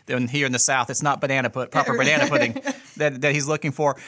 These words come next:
Speaker 1: But it's, it's sort of a classic screed, I guess, against, uh, uh, the, the, the decline of dessert, specifically in, in British restaurants. But I think, well, much of what he says there probably applies equally well here on the other side of the, of the pond.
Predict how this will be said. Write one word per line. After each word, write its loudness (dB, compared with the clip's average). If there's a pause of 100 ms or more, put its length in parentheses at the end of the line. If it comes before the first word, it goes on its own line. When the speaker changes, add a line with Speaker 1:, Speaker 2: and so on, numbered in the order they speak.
(120)
Speaker 1:
But 2
it's, 2
it's 0
sort 2
of -2
a -2
classic -2
screed, -2
I 0
guess, 0
against, -2
uh, 0 (460)
uh, -8
the, -14
the, -2 (100)
the 0
decline -2
of -4
dessert, -2
specifically -2
in, -4
in -6
British -6
restaurants. -6
But -2
I -2
think, -4
well, -4
much -2
of -12
what -4
he -4
says 0
there -4
probably -2 (220)
applies 0
equally -8
well -2
here -6
on -6
the -6
other -6
side -2
of -6
the, -8
of -6
the -8
pond. -2